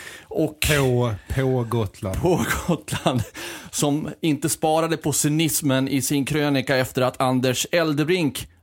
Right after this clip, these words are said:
Speaker 1: lämnat Rögle. Och den andra personen han syftade på i krönikan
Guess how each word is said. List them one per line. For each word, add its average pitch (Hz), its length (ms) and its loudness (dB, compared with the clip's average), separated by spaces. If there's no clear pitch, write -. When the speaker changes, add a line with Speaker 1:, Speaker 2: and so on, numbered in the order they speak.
Speaker 1:
lämnat 120 960 2
Rögle. 98 640 0
Och - 280 -6
den 117 100 0
andra 113 200 0
personen 110 460 0
han 104 220 -2
syftade - 720 -2
på 147 280 -2
i 135 60 -2
krönikan 131 500 0